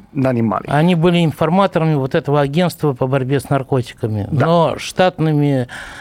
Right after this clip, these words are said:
Speaker 2: сотрудниками не являлись.
Speaker 1: Да.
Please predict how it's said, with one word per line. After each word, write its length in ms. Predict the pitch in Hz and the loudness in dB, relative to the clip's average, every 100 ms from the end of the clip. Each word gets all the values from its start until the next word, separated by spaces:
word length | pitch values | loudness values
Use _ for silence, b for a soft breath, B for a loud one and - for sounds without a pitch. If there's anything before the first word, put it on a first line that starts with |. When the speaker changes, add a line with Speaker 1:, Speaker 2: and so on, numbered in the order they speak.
| B - | B -10
Speaker 2:
сотрудниками 800 | - 160 160 220 175 175 - 147 | -2 -2 2 2 2 0 0 2
не 300 | 131 147 185 160 | 2 2 2 2
являлись. 680 | 131 120 107 98 85 - - | 0 0 -2 -6 -12 -16 -6
Speaker 1:
Да. 200 | 135 | -4